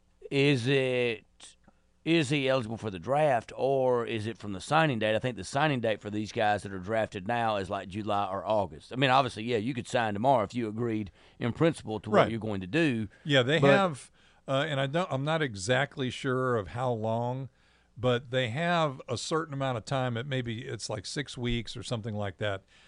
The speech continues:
Speaker 2: uh, to sign, and, uh, otherwise then they go back into the draft pool for the next year if they don't sign this year.
Speaker 1: So, but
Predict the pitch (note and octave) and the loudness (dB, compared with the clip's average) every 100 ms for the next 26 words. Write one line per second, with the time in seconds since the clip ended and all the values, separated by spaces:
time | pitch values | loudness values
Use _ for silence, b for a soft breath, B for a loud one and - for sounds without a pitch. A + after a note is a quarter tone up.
0 | b B2+ B2+ A2+ - B2 - D#3+ D#3+ C3 | b -2 0 0 -4 -6 -2 2 2 2
1 | G#2 G#2 G2+ b b b b B2 A2 G#2+ | 0 -4 -8 b b b b -4 -2 -2
2 | G#2+ G#2 G#2+ G#2 G2 G#2 A#2+ - _ _ | -2 -4 -2 -2 -2 -6 -12 -20 _ _
3 | D3 C#3+ B2+ A#2+ A#2 G#2 A#2 A2 G2+ A2+ | 0 2 4 2 2 -2 -4 -2 -2 -2
4 | F#2 A#2+ B2 - A#2+ A2 G2+ F2 A2 A2 | 0 2 2 0 -4 -4 -6 -4 -2 0
5 | G#2+ - - _ - F3 D3 A2+ G#2 - | -2 -4 -18 _ -4 0 0 0 0 -4
6 | b b _ C3 A#2 A2 G#2 G#2 G#2 G2+ | b b _ -6 -2 -2 -4 -6 -6 -8
7 | - A2+ G#2+ G2 F2 G#2 G2+ G#2 G#2+ - | -10 -8 -6 -6 -6 -8 -6 -8 -8 -10
8 | A2 F#2+ F2+ F#2+ F#2 - G#2 _ _ _ | -8 -8 -8 -10 -10 -14 -18 _ _ _
9 | _ _ - C#3+ A#2+ B2+ A2+ | _ _ 2 4 6 4 4